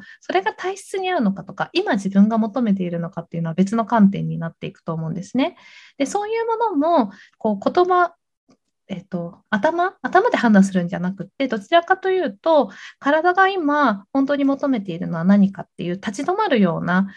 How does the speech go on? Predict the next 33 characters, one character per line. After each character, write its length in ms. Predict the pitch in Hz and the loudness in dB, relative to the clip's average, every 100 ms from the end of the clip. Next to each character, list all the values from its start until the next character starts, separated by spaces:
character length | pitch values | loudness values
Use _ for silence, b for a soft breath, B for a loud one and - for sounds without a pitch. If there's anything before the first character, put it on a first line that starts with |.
| B - | B -18
立 140 | 277 | -8
ち 40 | 339 | -4
止 60 | |
ま 120 | 392 | -4
っ 40 | 427 | -4
て 100 | 208 | -6
対 260 | 196 240 | -2 -2
話 120 | 247 277 | 0 -2
す 160 | 285 | 0
る 140 | 277 220 | 0 2
み 140 | 196 | 0
た 120 | 190 | 0
い 60 | 156 | -6
な、 140 | - - - | -10 -12 -4
今 220 | 370 302 | 2 4
臓 220 | 196 370 | 6 4
器 160 | 370 185 196 | 4 0 -2
っ 20 | |
て 120 | 180 | -2
ど 160 | 240 320 | 2 4
う 40 | |
い 160 | 233 202 | 6 6
う 40 | |
状 200 | 196 180 | 6 2
態 200 | 190 196 | 6 6
だ 100 | 208 | 6
っ 40 | 196 | 0
け 160 | 190 | -2
み 120 | 175 | -6
た 140 | 175 165 | -6 -6
い 80 | 202 | -2
な、 320 | 277 220 196 B B - - | -2 -2 -6 B B -20 -10
内 180 | 247 | -8